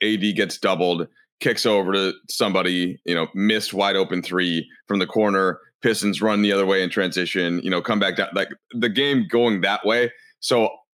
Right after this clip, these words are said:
I'm not particularly nervous of the double team. Like, who's gonna come on the, from the weak side that's really gonna be able to affect A D that much? Is it Bogdanovich? No. Is it Saddiq Bey? You know, maybe a,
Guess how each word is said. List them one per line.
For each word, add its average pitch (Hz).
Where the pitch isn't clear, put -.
I'm 151
not 147
particularly 120
nervous 98
of 101
the 87
double 104
team. 90
Like, 110
who's 170
gonna 160
come 117
on 110
the, 95
from 123
the 107
weak 107
side 87
that's 98
really 117
gonna 101
be 92
able 92
to 87
affect 87
A 95
D 87
that 95
much? 82
Is 92
it 87
Bogdanovich? 113
No. 85
Is 95
it 92
Saddiq 98
Bey? 113
You 95
know, 98
maybe 87
a, 62